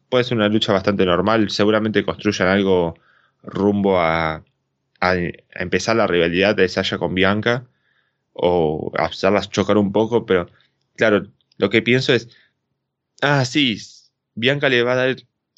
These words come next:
el tag a Sasha en el momento menos oportuno, y entonces se van a mirar mal,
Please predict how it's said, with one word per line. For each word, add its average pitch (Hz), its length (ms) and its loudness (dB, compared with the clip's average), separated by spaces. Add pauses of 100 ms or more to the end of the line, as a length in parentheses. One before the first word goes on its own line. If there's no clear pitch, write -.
(180)
el 120 220 0
tag 123 300 -2
a 92 340 -2
Sasha 139 560 -2 (460)
en 104 140 -2
el 107 100 0
momento 123 440 -2
menos 127 320 -2
oportuno, 127 560 -2
y 120 120 0
entonces 120 300 -2
se 113 100 -2
van 113 100 2
a 113 60 2
mirar 120 300 0
mal, 135 340 0